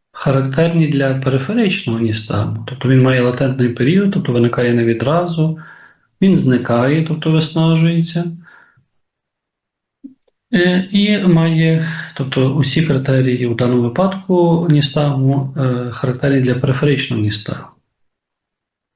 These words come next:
Тобто у цієї к-, пацієнтки, е, кінцевий діагноз мультиканальне Д П П З, тобто позиційне запаморочення пов'язане з ураженням декількох каналів.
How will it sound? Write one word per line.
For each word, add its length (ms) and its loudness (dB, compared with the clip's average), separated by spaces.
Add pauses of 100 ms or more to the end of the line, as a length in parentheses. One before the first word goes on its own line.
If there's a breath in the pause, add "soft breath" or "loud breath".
(220)
Тобто 200 -2
у 20 0
цієї 320 2
к-, 280 0
пацієнтки, 720 0
е, 680 -2
кінцевий 440 2
діагноз 440 2
мультиканальне 880 2
Д 140 -2
П 140 -4
П 200 -2
З, 320 -4 (260)
тобто 480 -8
позиційне 600 0
запаморочення 760 2
пов'язане 560 2
з 360 -2 (560 loud breath)
ураженням 360 2
декількох 580 -4
каналів. 440 0